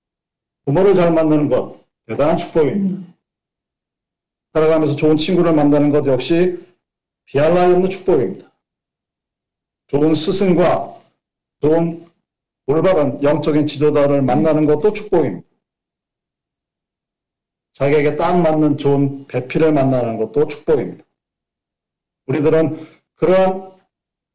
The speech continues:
Speaker 1: 만남을 위해서 기도를 해야 됩니다. 여러분의 시간의 흐름 중에서 내가 어디에 있든, 어디에 있든 간에 우리는 그와 같은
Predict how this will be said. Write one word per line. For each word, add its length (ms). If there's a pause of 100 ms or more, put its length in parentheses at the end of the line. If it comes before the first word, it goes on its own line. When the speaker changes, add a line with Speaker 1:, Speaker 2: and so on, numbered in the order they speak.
(280)
Speaker 1:
만남을 540
위해서 520 (640)
기도를 300
해야 120
됩니다. 320 (240)
여러분의 320
시간의 800 (800)
흐름 260
중에서 640
내가 360
어디에 580
있든, 300 (540)
어디에 340
있든 240
간에 280
우리는 580 (260)
그와 240
같은 640